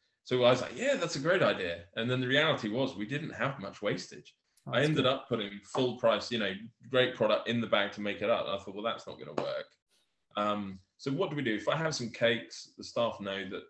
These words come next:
Speaker 1: I'd rather they took them and, and gave them to someone who needed them. Um,
Speaker 2: Mm-hmm.
Speaker 1: because we're in central Bristol, you don't have to go far before you meet someone that's homeless, um, or de-, definitely in need.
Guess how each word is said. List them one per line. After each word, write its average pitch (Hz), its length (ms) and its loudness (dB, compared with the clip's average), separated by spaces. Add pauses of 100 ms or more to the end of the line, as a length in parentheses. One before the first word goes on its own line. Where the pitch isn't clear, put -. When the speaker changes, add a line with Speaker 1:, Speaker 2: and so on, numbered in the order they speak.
(140)
Speaker 1:
I'd 92 180 -4
rather 98 280 2
they 92 140 -4
took 92 280 -8
them 95 180 -6
and, 92 260 -10
and 90 280 -10 (120)
gave 95 180 -2
them 92 120 -12
to 90 60 -16
someone 92 320 -6
who 92 160 -8 (140)
needed 92 340 -8
them. 92 260 -8 (300)
Um, - 120 -2
Speaker 2:
Mm-hmm. 151 300 -6
Speaker 1:
because 107 260 -4
we're 104 100 -6
in - 80 -14
central 95 400 -6
Bristol, 92 340 -10
you 95 220 -10
don't 98 240 -4
have 92 200 -10
to 87 100 -20
go 85 140 -6 (120)
far 82 240 -4
before 90 280 -18
you 80 80 -20 (100)
meet 90 160 -20
someone 82 220 -18
that's - 140 -20
homeless, 87 460 -20 (500)
um, 87 280 -10 (160)
or 90 260 -12
de-, 90 160 -4 (100)
definitely 90 580 -8
in 90 60 -10
need. 92 360 -10